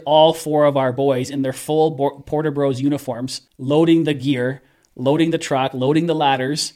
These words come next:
hopping in the crew cab, 'cause by that point they had, they had, uh, went and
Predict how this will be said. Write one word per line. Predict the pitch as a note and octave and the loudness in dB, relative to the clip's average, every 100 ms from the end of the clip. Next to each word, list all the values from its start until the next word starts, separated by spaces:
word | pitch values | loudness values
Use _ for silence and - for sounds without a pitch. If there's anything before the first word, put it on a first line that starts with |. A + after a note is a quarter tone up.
| _ | _
hopping | - D3+ D3+ E3 | -2 -2 0 0
in | D#3+ D3+ | 0 -2
the | |
crew | C#3 E3+ E3+ | -4 -2 -2
cab, | D#3 B2 C3+ C3+ _ | -2 -2 -4 -8 _
'cause | - C3 | -12 -4
by | |
that | C#3 C#3+ | -4 -4
point | - C#3 C3 | -6 -8 -6
they | |
had, | B2+ A#2+ - | -6 -8 -8
they | B2+ | -8
had, | B2+ | -6
uh, | C3 B2 B2 | -6 -6 -6
went | B2+ B2+ | -8 -6
and | B2 A#2+ | -8 -10